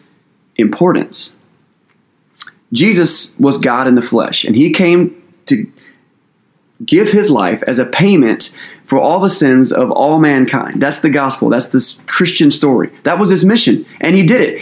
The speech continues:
And he did it by dying, uh, through execution on a Roman cross, and then by the power of the Holy Spirit, he rose from the dead. And over the next two weeks, we're gonna be talking more and more about the power of that resurrection. In fact, Easter Sunday is the biggest celebration of that that we have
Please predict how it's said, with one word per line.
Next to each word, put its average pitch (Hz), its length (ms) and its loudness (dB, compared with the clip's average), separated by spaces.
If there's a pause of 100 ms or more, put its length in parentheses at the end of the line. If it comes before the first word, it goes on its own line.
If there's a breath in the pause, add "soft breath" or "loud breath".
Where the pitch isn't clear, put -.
(120)
And 160 100 2
he 175 80 2
did 175 160 2
it - 360 -2
by 156 160 -2
dying, 170 600 0
uh, - 140 -2
through 147 340 2
execution 202 640 0
on 151 160 2
a 135 80 2
Roman 165 360 4
cross, 185 440 0
and 139 140 4
then 170 100 4
by 160 120 2
the 127 100 0
power 160 320 0
of 131 80 0
the 127 80 0
Holy 156 260 2
Spirit, 175 500 0 (160 loud breath)
he 156 100 2
rose 147 340 2
from 147 120 4
the 139 100 4
dead. 147 400 0 (320 loud breath)
And 156 340 0 (220)
over 196 160 2
the 208 60 4
next 190 240 0
two 196 100 4
weeks, 190 200 2
we're 180 40 6
gonna 165 100 6
be - 40 0
talking 156 220 2
more 185 240 4
and 190 60 4
more 190 140 4
about 143 160 -2
the 107 60 -2
power 170 340 0
of 147 60 0
that 127 160 0
resurrection. 120 540 2
In 117 80 -2
fact, 117 200 -4
Easter 160 280 2
Sunday 135 420 2
is 120 140 0
the 120 100 0
biggest 135 300 0
celebration 113 440 0
of 110 100 0
that 113 180 -2
that 107 80 0
we 135 160 2
have 113 260 -2